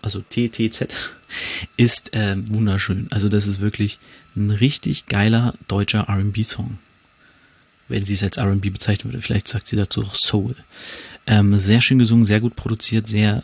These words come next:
klingt, der Beat ist fantastisch. Äh, ist ein wahnsinnig gutes Lied. Solltet ihr auf jeden Fall anhören. Äh, die Dame hat viel zu wenig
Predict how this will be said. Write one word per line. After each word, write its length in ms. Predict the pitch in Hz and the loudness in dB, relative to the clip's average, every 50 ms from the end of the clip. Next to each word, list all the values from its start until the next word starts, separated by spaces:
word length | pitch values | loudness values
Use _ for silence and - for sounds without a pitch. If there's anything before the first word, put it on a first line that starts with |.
| - - | -6 -8
klingt, 260 | - - - 110 101 - _ - | -6 -4 -2 -4 -4 -4 _ -4
der 80 | - 101 | -2 -2
Beat 320 | 101 - - 135 151 - 110 | -2 -2 -2 -2 -2 0 0
ist 220 | 98 - - - | -2 0 -2 -2
fantastisch. 640 | - - 104 - 127 127 - - 139 131 - - - - - - - - - - - - - - _ - | -2 -2 -2 -2 -2 -2 0 0 -2 -2 -2 -4 -10 -14 -20 -20 -20 -18 -18 -18 -18 -20 -20 -20 _ 0
Äh, 360 | 113 113 113 113 113 110 107 | 2 4 6 6 6 6 4
ist 220 | 104 101 - - - | 2 0 -2 -2 -2
ein 220 | 107 101 95 107 120 - - | -2 -4 -4 -6 -12 -12 -8
wahnsinnig 480 | - - - - 123 123 117 113 113 - | -4 -4 -2 0 2 4 4 4 4 2
gutes 280 | - 113 110 107 - | 0 -2 0 0 0
Lied. 200 | 120 123 120 - - - - - - - - - - - _ _ - - | -2 -2 -4 -4 -8 -14 -16 -14 -16 -16 -18 -20 -20 -20 _ _ -14 -8
Solltet 240 | - - 113 110 107 110 | -2 0 0 2 2 2
ihr 100 | 113 110 | 2 2
auf 100 | 101 110 | 2 2
jeden 100 | 113 110 | 0 0
Fall 120 | 117 - | 0 0
anhören. 340 | 110 120 120 107 98 95 95 | 2 2 2 4 4 2 2
Äh, 120 | 92 95 92 | 0 -2 -4
die 120 | - 104 | -6 -4
Dame 320 | - 104 104 110 113 110 | 0 2 4 4 6 4
hat 160 | 110 107 - - | 4 2 -2 -6
viel 360 | - - - - - 196 190 | -12 -10 -4 0 2 2 4
zu 160 | - - 123 | 4 4 4
wenig 440 | 120 117 113 107 104 - - - | 6 6 6 4 2 0 -4 -8